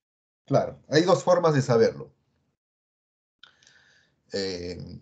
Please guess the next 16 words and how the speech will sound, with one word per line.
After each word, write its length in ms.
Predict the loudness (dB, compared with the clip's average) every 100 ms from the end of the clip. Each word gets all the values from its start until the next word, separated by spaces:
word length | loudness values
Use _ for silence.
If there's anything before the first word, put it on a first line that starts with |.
| -6
que 80 | 0
a 60 | 2
veces 300 | 2 0 0
coincide 440 | 0 0 0 0
o 20 |
no 140 | 0 0
coincide. 600 | -4 -2 -2 -2 -8 -20 _ _ _ _ _ -20 -20 _ _ _ _
Una 260 | -2 4 6
es 120 | 6
por 220 | 4 4
la, 520 | 4 0 -2 -6 -8 -8
por 180 | -8 -6
el, 600 | -8 -10 -12 -14 -10 -4
la 80 |
anatomía 400 | -2 -2 2 2
patológica, 680 | 4 2 2 0 0 -8 -8